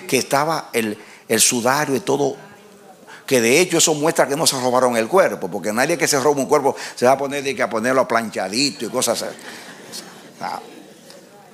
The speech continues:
También revela que Cristo no, ¡guau!, tiró la ropa y todo, como algunas personas llegan, usted, a su casa por la mañana y está todo alborotado. No, no, no, no, no, no.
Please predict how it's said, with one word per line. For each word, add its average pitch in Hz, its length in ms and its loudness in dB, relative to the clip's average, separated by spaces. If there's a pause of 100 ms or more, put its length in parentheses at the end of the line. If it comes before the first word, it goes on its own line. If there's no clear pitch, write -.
(160)
También 151 340 4
revela 190 440 4
que 156 140 -4
Cristo 165 360 4
no, 156 80 2
¡guau!, - 640 6
tiró 175 220 -16
la 190 120 -10
ropa 180 720 -10 (1400)
y 151 120 -10
todo, 208 520 4
como 160 220 2
algunas 175 320 4
personas 165 360 2
llegan, 170 180 0
usted, 160 180 2
a 147 40 4
su 143 160 -4
casa 156 240 2
por 143 120 -4
la 147 80 2
mañana 147 280 0
y 156 40 4
está 147 240 0
todo 165 200 -6
alborotado. 131 680 -10
No, 156 160 -8
no, 175 160 -6
no, 170 160 -6
no, 160 160 -8
no, 131 160 -6
no. 78 320 -14